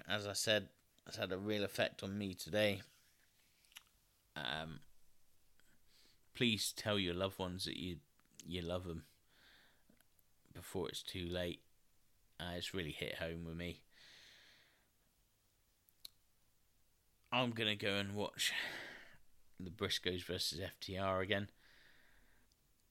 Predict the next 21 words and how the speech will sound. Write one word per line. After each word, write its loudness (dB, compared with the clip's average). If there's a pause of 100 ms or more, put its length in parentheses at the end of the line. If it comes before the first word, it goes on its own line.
(160)
That 8
was 6
N 4
X -2
T 8
though, 0 (340)
and -2
as -2 (340)
you -2
can -4
tell, 8 (1400)
uh, -2 (100)
a -6
little -4
bit -8
different. -6 (640)
But 8
as 10
always, 8
you -2
can 4